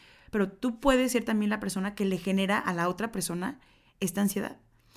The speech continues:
Entonces, creo que lo rico de este episodio va a ser,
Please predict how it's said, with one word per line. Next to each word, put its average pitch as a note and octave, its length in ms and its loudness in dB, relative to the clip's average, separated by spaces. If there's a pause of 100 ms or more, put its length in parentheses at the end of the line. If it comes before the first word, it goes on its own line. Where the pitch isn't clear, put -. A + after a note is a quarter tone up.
(320)
Entonces, A#3 420 2
creo C4+ 200 4
que F#4 80 4
lo F#4 120 6
rico C4 320 2
de A#3+ 100 4
este A3 140 -2
episodio G#3+ 360 -2
va G#3 80 -2
a G#3 40 -2
ser, G#3 360 -4